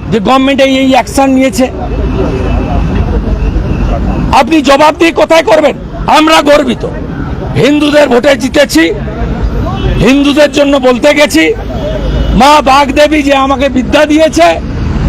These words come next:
যার জন্য নাম লিখতে পারি, পড়তে পারি, যার জন্য মাস্টার ডিগ্রি পেয়েছি,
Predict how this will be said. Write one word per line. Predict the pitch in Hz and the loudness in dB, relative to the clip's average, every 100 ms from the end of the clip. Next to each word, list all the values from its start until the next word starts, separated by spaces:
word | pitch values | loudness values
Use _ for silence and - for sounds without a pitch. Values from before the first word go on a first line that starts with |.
| - 143 151 - | -2 -2 -2 2
যার | 269 277 | 2 2
জন্য | 285 294 285 | 2 2 2
নাম | 262 262 277 | 2 2 2
লিখতে | 254 - 311 | 0 0 0
পারি, | 285 302 311 302 | 2 2 2 0
পড়তে | 262 - 302 | 0 2 0
পারি, | 311 311 330 392 - - - - - - - | 4 2 2 -2 -2 -2 0 0 0 0 2
যার | 247 269 | 2 2
জন্য | 220 285 285 294 269 - - - | 2 2 4 2 0 -2 0 0
মাস্টার | 254 233 - 302 294 | 2 0 2 0 2
ডিগ্রি | 302 302 302 | 0 2 0
পেয়েছি, | 277 311 - 320 415 | 2 2 2 0 0